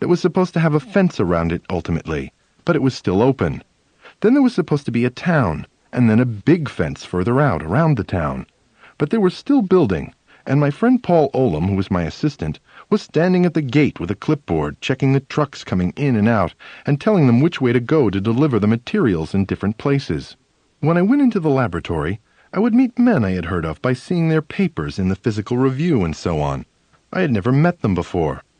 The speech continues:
"This is John Williams," they'd say. Then a guy stands up from a desk that is covered with blueprints, his sleeves all rolled up,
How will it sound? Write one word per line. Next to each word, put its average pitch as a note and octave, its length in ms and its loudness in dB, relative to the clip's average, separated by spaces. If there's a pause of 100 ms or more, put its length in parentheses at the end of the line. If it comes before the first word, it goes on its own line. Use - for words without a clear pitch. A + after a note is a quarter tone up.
(480)
"This A#3+ 180 0
is G#2 120 -4
John A#2 420 0
Williams," B2+ 480 0
they'd D#2+ 180 -4
say. D2+ 380 -6 (580)
Then A3 120 2
a A3 40 2
guy F3+ 280 2
stands F#2 360 -2
up F2+ 140 -4
from B2+ 140 0
a C3+ 40 2
desk B2 400 -2
that A2+ 120 -2
is B2 100 -4
covered B2 420 -2
with A#2 160 -4
blueprints, C#3+ 600 -4 (320)
his D3+ 160 -2
sleeves G3+ 420 0
all E2+ 220 0
rolled D#2+ 240 -2
up, D2 200 -4